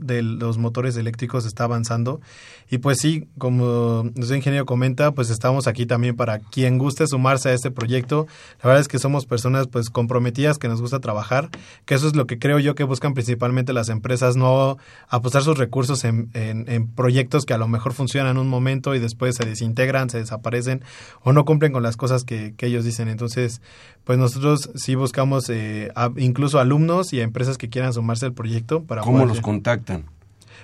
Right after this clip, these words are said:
Speaker 1: Pues ahorita
Speaker 2: Si nos dejan alguna página o algún
Speaker 1: Sí, en, en el Facebook de la, del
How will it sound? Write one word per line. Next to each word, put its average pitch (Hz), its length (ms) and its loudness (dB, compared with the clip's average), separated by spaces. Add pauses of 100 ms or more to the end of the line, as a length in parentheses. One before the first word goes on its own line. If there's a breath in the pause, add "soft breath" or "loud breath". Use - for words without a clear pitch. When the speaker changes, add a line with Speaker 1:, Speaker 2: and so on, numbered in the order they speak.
(140 loud breath)
Speaker 1:
Pues 135 340 2
ahorita 147 460 4
Speaker 2:
Si 170 60 6
nos 175 100 4
dejan 98 240 0
alguna 98 320 -2
página 104 760 -4
o 82 120 -6
algún 80 560 -6
Speaker 1:
Sí, - 280 0
en, 147 240 2
en 127 540 2
el 123 260 0
Facebook 160 640 2
de 123 260 0
la, 120 280 2
del 113 480 0